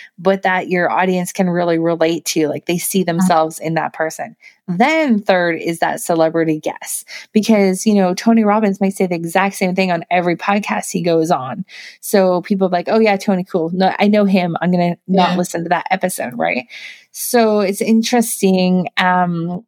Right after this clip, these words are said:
Speaker 1: it's, and those are surprise-, those were s-, surprising analytics to me. Like, I never thought that that was be, that would be true. So I
Speaker 2: Mm-hmm.
Speaker 1: see people struggle with them using their own voice 'cause the, the interviews are so much more fun.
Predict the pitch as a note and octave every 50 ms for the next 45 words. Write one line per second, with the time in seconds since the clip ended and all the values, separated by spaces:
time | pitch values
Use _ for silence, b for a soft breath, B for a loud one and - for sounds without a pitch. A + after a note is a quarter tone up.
0 | _ _ _ _ - G3+ G3 G3 - - F#3+ G3 G3+ G#3 G3 - A3 G#3+ G#3+ G#3
1 | G#3+ G3+ F#3+ F#3+ F#3+ F#3 - G#3 G3+ - G#3+ G#3 G#3 G3 - F#3 G3 G3+ A3 A3+
2 | A#3+ A#3 A3+ - - - - - G#3+ - G#3+ G3+ G3 G3 G3 F#3+ F#3+ F3+ F3+ F3
3 | E3+ E3 E3+ D#3 - - - - F3+ E3+ E3 D#3+ D#3+ F3 F#3+ G3 F#3+ F#3+ F3+ F3
4 | E3 E3+ E3 - F3 E3+ - - F3 F3 E3+ - - E3+ F3 F3 F3 F3 - E3+
5 | F3 E3+ E3+ E3 F3 E3+ E3 - - E3+ F3 F3 D#3 E3 E3+ D#3 D3 - - -
6 | D#3+ - F3+ - B B B B B B B - - A#3 A3 G#3+ G#3 G#3 G3+ F#3+
7 | F#3+ G3 - A3+ A3+ A3+ - A#3 G#3 G3+ G3 G3 - - - - A3+ G#3 G3+ G3
8 | F#3 F3+ F#3 F3+ F3+ F#3 F#3+ - - - - G#3 G#3 G#3+ G#3 G#3 G#3 G3+ F#3+ F#3
9 | F3+ F3 F3 F3 E3+ E3+ E3 D#3+ - E3 E3 E3+ G3 A3+ A3 - - A3+ G3 -
10 | - G3+ - - - - _ _ _ _ _ _ - A3 G#3+ G#3+ G#3 G#3+ G#3 G3
11 | F#3+ F3+ F3+ - E3+ E3 - - E3+ E3 E3+ E3 - - E3+ F3 - F3+ G#3 A#3
12 | B3 A#3 A#3